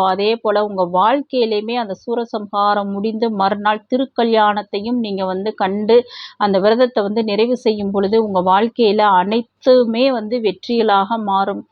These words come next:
எல்லா தடைகளும் நீங்கும். உங்களுக்கு இருக்கக்கூடிய அந்த சுபகாரிய தடைகள் நீங்கும். இந்த ஏழு நாட்களும் இந்த முருகருக்கு விரதம் இருப்பவர்கள் கண்டிப்பாக முருகா முருகான்னு சொல்லிக்கிட்டே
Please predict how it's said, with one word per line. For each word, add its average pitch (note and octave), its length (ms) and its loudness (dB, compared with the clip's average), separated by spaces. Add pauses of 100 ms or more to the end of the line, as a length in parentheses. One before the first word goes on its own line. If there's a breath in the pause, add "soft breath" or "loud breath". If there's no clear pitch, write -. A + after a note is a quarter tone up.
(300 soft breath)
எல்லா A3+ 300 4 (160)
தடைகளும் A#3 680 -2
நீங்கும். G#3 500 -8
உங்களுக்கு F#3+ 440 -6
இருக்கக்கூடிய A#3+ 480 -4
அந்த F#3 180 -4
சுபகாரிய A#3+ 680 0
தடைகள் G#3 460 -2
நீங்கும். G3 420 -4 (600)
இந்த A#3+ 220 6 (260)
ஏழு B3 280 4
நாட்களும் A#3+ 680 -2
இந்த G#3 200 -8
முருகருக்கு A#3 520 0
விரதம் A3+ 400 2
இருப்பவர்கள் G3+ 680 0
கண்டிப்பாக G#3+ 840 0 (420 loud breath)
முருகா A3+ 440 2
முருகான்னு G#3+ 480 -2
சொல்லிக்கிட்டே G#3 520 0